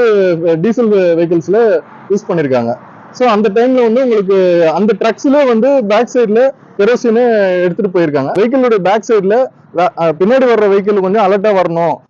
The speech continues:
ஏன்னா, ஏன்னா ஒரு சின்ன ஒரு இம்பாக்ட் கூட வந்து ஒரு கொலிஷன் கூட பெரிய ஒரு ஃபயர் ஆக்சிடென்ட்டா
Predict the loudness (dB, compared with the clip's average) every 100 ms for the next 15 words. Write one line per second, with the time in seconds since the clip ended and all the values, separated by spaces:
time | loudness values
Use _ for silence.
0 | _ -2 0 0 0 -2 0 2 0 0
1 | -2 0 0 0 0 0 0 0 -2 -2
2 | -2 -2 -2 0 0 0 0 0 0 -2
3 | -2 -2 -2 -2 -4 -10 -8 -2 2 2
4 | 0 0 0 2 0 0 -4 0